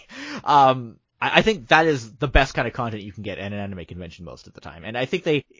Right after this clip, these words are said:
Anime Revolution, I know that, you know, again, getting these voice actors is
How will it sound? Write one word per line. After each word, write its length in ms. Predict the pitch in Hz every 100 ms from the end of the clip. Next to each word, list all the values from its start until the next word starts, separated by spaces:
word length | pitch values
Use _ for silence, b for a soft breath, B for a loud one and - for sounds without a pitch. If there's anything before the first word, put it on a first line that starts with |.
| 104
Anime 360 | 90 180 202 190
Revolution, 440 | 180 165 160 165
I 100 | 156
know 200 | 151 156
that, 260 | 143 131 _ _ _ -
you 80 | 120
know, 220 | 113 98 104 _ _ -
again, 240 | 123 117 104
getting 240 | 147 151
these 160 | 156 123
voice 300 | 139 135 135
actors 640 | 123 - 127 123 117 - _ _ _
is 320 | 131 117 107